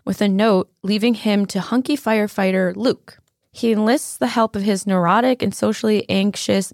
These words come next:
pet therapist brother Stefan and his younger brother Taylor, whose cranky demeanor and biting wit recently got him fired from his job as a video game developer. Chaos ensues as the brothers each struggle to care for baby Thomas without their mother,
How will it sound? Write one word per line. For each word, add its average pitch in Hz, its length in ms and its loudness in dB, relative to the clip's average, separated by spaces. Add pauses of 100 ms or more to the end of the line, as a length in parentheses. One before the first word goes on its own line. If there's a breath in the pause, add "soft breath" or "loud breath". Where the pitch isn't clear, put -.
pet - 240 -4
therapist 214 760 -4
brother 185 320 2
Stefan 175 760 -2 (640 soft breath)
and 202 160 2
his 202 180 0
younger 226 460 2
brother 185 400 0
Taylor, 202 580 2 (300 soft breath)
whose 311 160 -6
cranky 262 400 -2
demeanor 226 540 2
and 190 260 0
biting 190 380 0
wit 226 340 0
recently 226 500 -2
got 208 220 0
him 220 120 0
fired 277 460 -2
from 269 160 0
his 269 220 -2
job 180 360 0
as 202 120 -2
a 262 100 0
video 262 320 2
game 165 200 0
developer. - 580 -2 (640)
Chaos 302 360 0
ensues 190 640 0
as 196 140 0
the 185 100 -2
brothers 233 540 0 (280)
each 262 240 -4
struggle 220 480 0
to 214 140 -6
care 208 280 0
for 208 140 -2
baby 185 260 0
Thomas 165 540 -2
without 180 360 -2
their 233 120 2
mother, 190 440 2